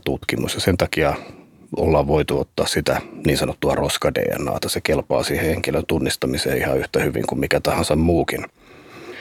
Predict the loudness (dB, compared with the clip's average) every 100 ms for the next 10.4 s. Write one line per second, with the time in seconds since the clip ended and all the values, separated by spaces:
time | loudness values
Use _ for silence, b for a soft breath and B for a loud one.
0 | B B B B B B 0 4 6 6
1 | 4 4 4 2 0 2 2 2 0 2
2 | 2 4 4 4 4 2 2 -2 -6 B
3 | 2 4 4 4 B B 0 4 6 4
4 | 4 0 -2 -2 -2 0 0 0 2 4
5 | 4 4 6 6 6 2 0 -4 -4 -6
6 | -2 0 0 0 2 2 0 -2 -4 b
7 | b b b b _ _ -4 0 4 4
8 | 4 2 2 2 4 2 0 -2 0 -2
9 | -2 -2 0 0 2 0 2 2 2 2
10 | 2 2 -2 -8